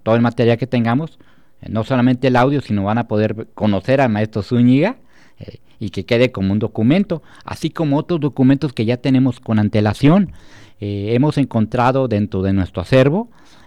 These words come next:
eh, videos correspondientes a diferentes actores, eh, y personajes de Celaya, eh, entrevistas y conferencias de diferentes titulares, eh, o participaciones de, de cantautores muy,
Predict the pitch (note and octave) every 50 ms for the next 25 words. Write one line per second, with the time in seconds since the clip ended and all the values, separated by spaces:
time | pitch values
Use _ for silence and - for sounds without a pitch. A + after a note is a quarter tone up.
0 | - - A2 G#2 G#2 G2 G2 - - - G2+ G#2 A#2 G#2+ A#2+ B2 C#3 D3+ E3 D#3
1 | - - - - A2+ G#2+ G2 - - G#2 G#2 G#2+ A2+ A#2+ A#2+ - C3+ - - G2+
2 | F#2+ F#2 - - G2+ A2 A2 - - - F#2+ F2+ - - B2+ A#2+ B2 C3 C#3 C3+
3 | B2 - - - - - - - - - G#2 F2+ F#2+ F#2+ - - F#2+ - - G2+
4 | A2 A2 A2 A#2 G#2+ G2 F2 - G#2 G2 G#2+ A#2+ C#3 C#3 B2 A#2+ G#2+ - - -
5 | - - - - - - F#2+ F#2 F#2+ G2 F#2 - G2+ G#2 G2+ A#2+ C3 B2+ - -
6 | - C#3 C3 C3 B2 - - - - - - G#2+ G2+ G2 F#2 - - G2+ F#2+ -
7 | G#2+ G2+ G2+ A#2+ D3 E3 D3 - - B2 A#2 A2 - - - - - - - -
8 | G2 F2+ F2 E2+ G#2+ G#2+ G#2 A#2 G#2+ - - F2+ - F#2+ F#2+ G2+ A2+ B2 C3 C3
9 | A#2 - - - - - - F2+ - - F#2+ - - F#2+ - - - G#2 F#2+ -
10 | - A#2+ B2 A#2+ A2+ F#2+ - - - - - - - - - - - - - G#2
11 | F#2 - F#2 G2 F#2+ - F2+ E2 - - B2 A#2+ B2 A2+ G#2+ A2 A#2+ B2 A#2+ A2+
12 | G#2+ G2 -